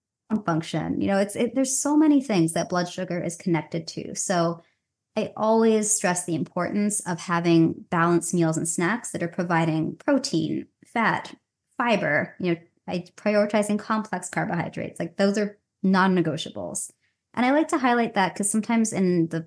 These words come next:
wellness field, especially, um, if someone's spending a lot of time on social media looking for wellness information, it can be really overwhelming and to think you have to, like, do it perfectly. But I always tell people, if nothing else, bring it back to the basics of just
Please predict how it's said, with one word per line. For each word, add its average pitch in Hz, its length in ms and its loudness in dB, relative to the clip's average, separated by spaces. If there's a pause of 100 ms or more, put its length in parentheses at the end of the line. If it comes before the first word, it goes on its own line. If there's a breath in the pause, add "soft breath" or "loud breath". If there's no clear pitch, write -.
wellness 165 380 4
field, 156 180 -4
especially, 165 720 -6 (460 soft breath)
um, 160 240 -2
if 170 160 -6
someone's 165 300 2
spending 170 280 4
a 160 40 2
lot 165 100 0
of - 60 -10
time 202 300 -2
on 170 120 2
social 165 340 -4
media 214 400 -2
looking 160 320 0
for 165 140 -2
wellness 160 680 -2
information, 165 720 -2
it 208 140 -6
can 302 120 4
be 339 120 4
really 233 320 0
overwhelming 185 640 2
and 170 100 2
to 165 40 -4
think 175 300 -4
you 165 80 -6
have 165 260 -6
to, 160 160 -4
like, 160 180 -8 (420)
do 175 100 -2
it - 160 -4
perfectly. 196 560 -4
But 170 260 0 (520 soft breath)
I 202 100 2
always 233 180 2
tell 226 160 0
people, 202 260 -2
if 170 160 -4
nothing 180 480 0
else, 190 300 -2
bring 175 280 0
it 208 200 -2
back 160 260 -2
to 175 100 -4
the 165 80 -6
basics 165 640 -4
of 165 120 -8
just 160 320 -8